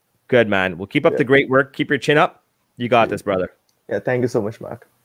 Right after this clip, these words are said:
Speaker 1: No problem. No problem.
Speaker 2: Yeah.
Speaker 1: Okay, everyone. Hope you're enjoying this. I did share a lot of stuff with you here. So, um, yeah, if you watch this, I mean, I'm actually quite stunned I even shared some of that stuff, but I'll continue sharing it if you find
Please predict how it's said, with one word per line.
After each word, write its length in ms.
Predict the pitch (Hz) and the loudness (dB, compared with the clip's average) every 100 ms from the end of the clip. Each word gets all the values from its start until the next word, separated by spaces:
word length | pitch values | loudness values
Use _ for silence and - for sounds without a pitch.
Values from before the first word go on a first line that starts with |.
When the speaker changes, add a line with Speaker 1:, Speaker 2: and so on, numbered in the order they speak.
| _ _ | _ _
Speaker 1:
No 220 | 107 107 | -2 0
problem. 440 | 107 92 85 82 | 0 -2 -2 -8
No 140 | 90 98 | -6 -6
problem. 360 | 101 87 80 78 | -2 -2 -2 -6
Speaker 2:
Yeah. 40 | _ _ _ _ _ _ _ _ _ _ _ _ _ _ _ _ _ 151 | _ _ _ _ _ _ _ _ _ _ _ _ _ _ _ _ _ 0
Speaker 1:
Okay, 200 | 151 247 | 6 6
everyone. 320 | 214 202 214 | 6 6 6
Hope 240 | 196 220 214 | 6 4 4
you're 80 | |
enjoying 400 | 185 139 175 202 | 2 4 4 4
this. 220 | 208 233 - | 4 2 2
I 200 | 165 156 | 2 2
did 360 | 117 175 196 | 0 -2 -2
share 460 | - - 180 185 185 | -6 -4 0 0 -2
a 80 | 139 | -2
lot 580 | 123 120 127 131 139 139 | -2 -2 0 2 2 0
of 80 | 131 | -4
stuff 320 | - 120 - | -4 -4 -4
with 160 | 113 | -10
you 140 | 113 107 | -8 -8
here. 300 | 110 104 90 | -6 -6 -6
So, 520 | - 95 98 95 95 | -6 -4 -4 -6 -6
um, 680 | 104 95 92 92 92 92 90 - | -2 -2 0 -2 -2 -6 -12 -4
yeah, 240 | 120 107 | 0 2
if 120 | 95 | 0
you 120 | 131 | -2
watch 340 | 123 120 120 - | 2 2 2 -2
this, 220 | 131 120 | -4 -2
I 60 | 101 | -4
mean, 220 | 101 98 | -4 -4
I'm 280 | 92 104 85 | -4 -6 -6
actually 300 | 104 - 107 | -6 -8 -6
quite 260 | 113 113 | -4 -4
stunned 340 | - - 123 110 | -4 -4 -2 -2
I 100 | 101 | -4
even 260 | 110 110 | -6 -10
shared 340 | 107 - 117 - | -10 -4 -2 -2
some 140 | 101 | -6
of 40 | 92 | -6
that 60 | |
stuff, 220 | - 117 | -4 -4
but 100 | - | 0
I'll 80 | 113 | -2
continue 340 | - 131 143 131 | -2 -6 -4 -2
sharing 360 | 151 135 104 | 2 2 2
it 160 | 85 - | -2 -4
if 140 | 95 | -6
you 80 | 107 | -6
find 340 | - 107 110 | 0 2 2